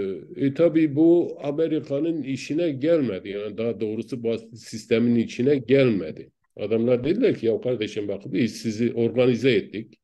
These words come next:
Sizi göç yaptık. Petrolünüzü alıyoruz, gazınızı alıyoruz.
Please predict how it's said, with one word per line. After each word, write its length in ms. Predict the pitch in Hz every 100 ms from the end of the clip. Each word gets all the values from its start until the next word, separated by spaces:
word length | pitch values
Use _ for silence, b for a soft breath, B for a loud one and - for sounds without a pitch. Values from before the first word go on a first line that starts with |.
| _ _ _ _ _
Sizi 380 | - 113 120 110
göç 280 | 135 139 127
yaptık. 500 | 101 - 107 101 - _ _
Petrolünüzü 640 | 147 139 135 120 120 107
alıyoruz, 720 | 110 98 87 82 104 - _ _
gazınızı 560 | 123 117 117 113 104 113
alıyoruz. 640 | 101 85 82 82 90 _